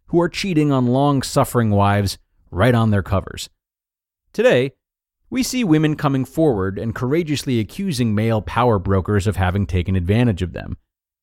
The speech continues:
We even have multiple women accusing Donald Trump of having paid them off to be silent, and a sitting Supreme Court justice. Does this all mean that men are shallow creatures who are ready to jump at the chance of escaping commitment,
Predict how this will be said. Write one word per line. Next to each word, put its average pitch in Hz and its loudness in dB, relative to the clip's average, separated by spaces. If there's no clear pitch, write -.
We 107 -4
even 117 4
have 104 2
multiple 113 2
women 110 2
accusing 107 0
Donald 110 0
Trump 143 0
of 98 -2
having 107 0
paid 123 0
them 113 -2
off 95 0
to 95 -6
be 101 0
silent, 151 -6
and 110 0
a 110 0
sitting 127 4
Supreme 110 0
Court 92 -4
justice. - -6
Does 196 2
this 262 -4
all 233 4
mean 160 2
that - -2
men 123 0
are 110 2
shallow 127 0
creatures 117 -2
who 117 -2
are 98 2
ready 113 2
to 101 0
jump 104 0
at 98 -2
the 107 -4
chance 110 -2
of 92 -2
escaping 110 0
commitment, 98 -4